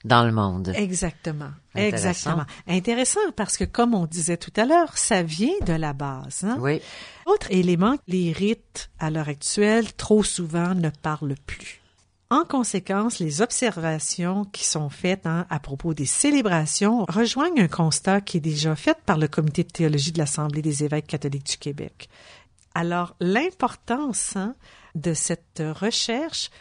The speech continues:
Speaker 2: des rites qui soient significatifs et parlants.
Speaker 1: Oui.
Speaker 2: Un autre élément, changer une certaine image négative de l'Église. Parmi les verbatims, hein,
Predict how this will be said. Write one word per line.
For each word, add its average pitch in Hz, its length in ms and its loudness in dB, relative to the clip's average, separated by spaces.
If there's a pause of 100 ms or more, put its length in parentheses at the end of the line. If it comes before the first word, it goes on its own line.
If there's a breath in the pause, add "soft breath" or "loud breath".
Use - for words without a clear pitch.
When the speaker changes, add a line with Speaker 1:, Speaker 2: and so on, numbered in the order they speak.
(140 soft breath)
Speaker 2:
des 190 340 0
rites 196 520 -6 (160)
qui - 220 -6
soient 269 420 0
significatifs - 1500 -2 (200)
et 262 220 0 (300)
parlants. 165 440 0 (260)
Speaker 1:
Oui. 127 180 2 (680 loud breath)
Speaker 2:
Un 170 180 6
autre 190 280 2
élément, 190 560 4 (320)
changer 233 460 4
une 226 140 6
certaine 196 480 4
image 170 460 4
négative 170 760 2
de 165 100 2
l'Église. 147 760 -4 (680 loud breath)
Parmi 196 440 4
les 175 300 4
verbatims, 165 720 2
hein, 190 120 4